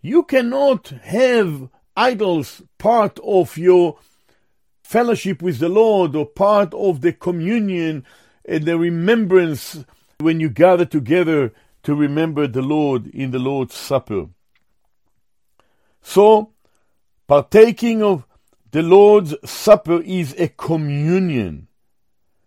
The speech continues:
a communion of the Lord's body and blood. And so I'm reading these verses once again. "The cup of blessing which we bless, is it not the communion of the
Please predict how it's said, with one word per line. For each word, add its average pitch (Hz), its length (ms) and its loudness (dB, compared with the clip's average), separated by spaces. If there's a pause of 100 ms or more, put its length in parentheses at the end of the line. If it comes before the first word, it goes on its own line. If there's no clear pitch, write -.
(100)
a 123 100 -6
communion 202 720 -2
of 156 160 -2
the 139 240 -2 (500)
Lord's 156 520 4
body 175 680 4
and 156 440 -2
blood. 139 420 2
And 110 180 -2
so 151 180 -2
I'm 156 180 2
reading 196 320 -2
these 170 240 -4
verses 175 500 -4
once 175 420 -2
again. 147 460 -6 (560)
"The - 120 -4
cup 180 420 4
of 170 160 2
blessing 170 460 -2
which 156 300 -6
we 175 140 -2
bless, 156 380 -2
is 160 220 -4
it 170 140 -2
not 175 180 -2
the 175 100 0
communion 175 540 -2
of 160 140 -2
the 170 160 4